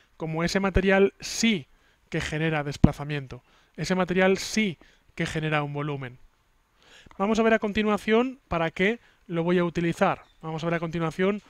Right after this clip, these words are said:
para qué lo podemos utilizar. Mirad, yo vengo por aquí, por el terreno,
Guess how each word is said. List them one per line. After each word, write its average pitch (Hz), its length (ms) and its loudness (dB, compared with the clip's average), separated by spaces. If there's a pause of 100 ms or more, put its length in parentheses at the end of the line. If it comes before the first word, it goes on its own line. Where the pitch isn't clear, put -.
(280)
para 151 220 -2
qué 180 160 2
lo 156 120 0
podemos 139 340 -8
utilizar. 127 460 -12 (840)
Mirad, 196 260 4
yo 208 100 2
vengo 240 300 0 (760)
por 190 160 0
aquí, 185 280 0
por 175 120 -2
el 165 100 0
terreno, 185 420 -2